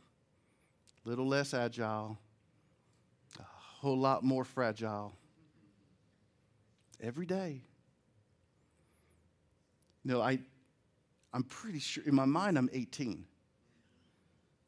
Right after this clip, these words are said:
I remember eighteen, I was bulletproof. So I thought. And here recently, here's Bulletproof Rick. And here recently, I had to go to Walgreens and buy triple strength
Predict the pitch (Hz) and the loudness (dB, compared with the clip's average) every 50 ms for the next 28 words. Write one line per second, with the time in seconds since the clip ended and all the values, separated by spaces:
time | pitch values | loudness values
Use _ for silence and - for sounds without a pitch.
0 | _ _ _ _ _ _ _ _ _ _ _ _ _ _ _ _ _ _ _ _ | _ _ _ _ _ _ _ _ _ _ _ _ _ _ _ _ _ _ _ _
1 | _ _ _ _ _ _ _ _ _ _ _ _ _ _ _ - 127 185 240 302 | _ _ _ _ _ _ _ _ _ _ _ _ _ _ _ -6 0 2 4 6
2 | 311 240 131 - - 143 131 113 - - 185 175 135 113 104 107 101 107 110 135 | 6 4 2 0 -2 -2 -2 -2 -4 -4 -2 0 0 0 -2 -4 -6 -6 -4 -2
3 | 135 113 - - - 107 95 95 - - - - _ _ _ _ _ _ _ _ | -2 -2 -4 -4 -8 -8 -8 -10 -12 -20 -20 -20 _ _ _ _ _ _ _ _
4 | _ _ _ _ _ _ _ _ _ _ _ _ _ _ _ _ - - - - | _ _ _ _ _ _ _ _ _ _ _ _ _ _ _ _ -16 -10 -6 -4
5 | 127 110 110 101 - 123 120 110 107 - _ - _ _ _ _ _ _ _ _ | -4 -4 -4 -4 -4 -4 -4 -4 -6 -8 _ -18 _ _ _ _ _ _ _ _
6 | _ _ _ _ _ _ _ _ _ _ _ _ _ _ _ _ - - 147 151 | _ _ _ _ _ _ _ _ _ _ _ _ _ _ _ _ -6 -2 0 2
7 | 190 196 175 165 190 202 185 - - 156 - - 113 113 113 113 117 117 _ _ | 2 2 0 0 -2 -4 -4 -4 -4 -4 -4 -6 -6 -6 -6 -6 -8 -12 _ _
8 | _ _ _ _ _ _ _ - 151 151 135 127 131 120 165 180 156 - - - | _ _ _ _ _ _ _ 0 2 2 0 0 0 2 2 2 2 0 -4 -4
9 | 175 160 147 - 147 175 202 190 - - - _ _ _ _ _ _ _ _ _ | -4 -4 -4 -2 -2 -4 -4 -6 -10 -16 -20 _ _ _ _ _ _ _ _ _
10 | _ _ _ _ _ _ _ - 147 147 196 190 175 190 214 220 - - 165 147 | _ _ _ _ _ _ _ -6 -2 0 2 2 2 0 -2 -2 -2 -2 0 2
11 | 147 147 143 170 165 160 160 170 160 156 151 160 190 202 202 185 - 151 135 123 | 2 2 2 0 0 0 0 0 0 0 0 0 2 2 2 2 2 2 2 2
12 | - 139 127 131 151 156 160 147 - - - 190 185 - 165 - - - 185 185 | 2 0 -2 0 0 0 0 0 -2 -2 -4 -2 -2 -2 -4 -4 -4 -2 0 0
13 | 170 170 | 0 -2